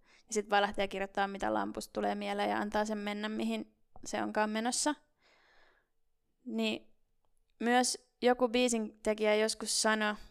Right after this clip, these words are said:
semmosessa kirjassa, mitä mä luin, mä en valitettavasti muista kuka, mut et niinku sisäisellä kriitikolla kestää puoli tuntia pidempään herätä kuin sulla itselläs fyysisesti. Niin mä oon kyllä huomannut sen silleen, että se ihan heti herättyä kirjoittaminen on semmoista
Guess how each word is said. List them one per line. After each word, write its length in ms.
semmosessa 360
kirjassa, 340
mitä 160
mä 160
luin, 180
mä 100
en 80
valitettavasti 600
muista 300
kuka, 300
mut 260
et 180
niinku 200
sisäisellä 640
kriitikolla 720
kestää 420
puoli 320
tuntia 360
pidempään 540
herätä 420
kuin 180
sulla 360
itselläs 500
fyysisesti. 640
Niin 140
mä 80
oon 100
kyllä 140
huomannut 420
sen 220
silleen, 380
että 180
se 100
ihan 360
heti 220
herättyä 400
kirjoittaminen 680
on 80
semmoista 420